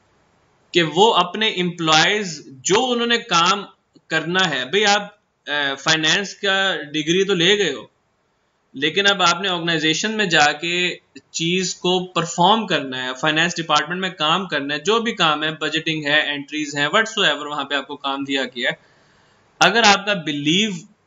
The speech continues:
होगा कि आप उस काम को कर सकते हो, तो by this motivation theory आप उन goals को achieve कर सकोगे। और goal achieve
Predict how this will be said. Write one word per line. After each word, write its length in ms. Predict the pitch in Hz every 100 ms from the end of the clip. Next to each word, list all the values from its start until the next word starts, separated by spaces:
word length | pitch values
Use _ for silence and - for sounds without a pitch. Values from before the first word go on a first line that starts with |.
| _
होगा 440 | 143 139 131 131 135
कि 160 | 135
आप 180 | 156 147
उस 120 | 170 -
काम 300 | 151 147 156
को 340 | 165 165 165 165 _ _
कर 160 | - 185
सकते 400 | - 165 - 135
हो, 120 | 123 - _ _ _ _ _ _ _ _ _ _ _ _ - -
तो 240 | 202 - - _ _ _ _ _ _ -
by 280 | 127 160 175
this 260 | 269 254 262 220
motivation 520 | 208 202 190 185 208 196
theory 300 | 156 139 180 -
आप 180 | 160 175
उन 180 | 175 185
goals 360 | 156 160 190 185
को 100 | 190
achieve 340 | 180 151 156
कर 120 | 156 139
सकोगे। 420 | 147 143 147 165
और 120 | 185
goal 260 | 160 180 190
achieve 220 | 175 180